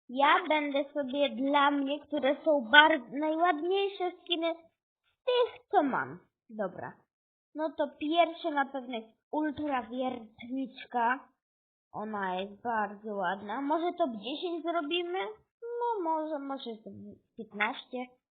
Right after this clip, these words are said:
Na pewno Bibi Herowska, no ona jest be-, mega O P.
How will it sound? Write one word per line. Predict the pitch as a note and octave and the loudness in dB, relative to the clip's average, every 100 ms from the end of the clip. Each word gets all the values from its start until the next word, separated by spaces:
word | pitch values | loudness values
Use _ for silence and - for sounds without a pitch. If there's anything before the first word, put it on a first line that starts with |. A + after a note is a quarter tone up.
| _ _ _ _ _ _ - | _ _ _ _ _ _ -12
Na | A#3 | -6
pewno | C4 C4 A#3 | -4 -2 -4
Bibi | G#3 C#4 A#3+ B3 - | -2 -2 -2 -8 -6
Herowska, | D4 B3 A#3 A#3+ - _ A3+ A3 | -4 0 0 0 -6 _ -4 -2
no | A3+ A3+ A3+ A2+ | -4 -2 -2 0
ona | G#3+ A#3 A3 | -2 -4 -6
jest | A3+ A#3 A3+ - A#3+ G#3+ | -4 -6 -10 -18 -16 -6
be-, | A#3 G#3+ | -4 -2
mega | A#3+ A#3 A3 G#3+ A3 | -4 -4 -2 0 0
O | |
P. | G#3+ A#3 A#3 | -2 -6 -6